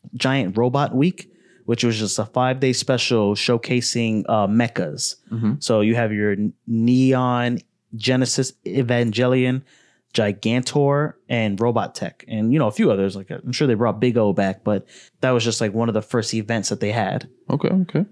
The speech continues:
Speaker 1: So then we go from Tom two to Tom three.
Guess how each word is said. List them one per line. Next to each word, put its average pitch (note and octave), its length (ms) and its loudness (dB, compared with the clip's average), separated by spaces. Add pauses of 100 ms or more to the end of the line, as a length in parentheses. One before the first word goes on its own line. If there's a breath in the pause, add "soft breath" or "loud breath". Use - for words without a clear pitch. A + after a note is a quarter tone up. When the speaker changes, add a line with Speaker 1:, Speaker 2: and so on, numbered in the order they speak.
(340)
Speaker 1:
So A2+ 260 0
then G#2 380 -2 (260)
we A#2+ 120 0
go B2+ 260 0
from B2 760 0 (380)
Tom C3 520 0 (200)
two C4 520 2
to C#3+ 100 -8
Tom C#3+ 500 -2
three. A2 320 0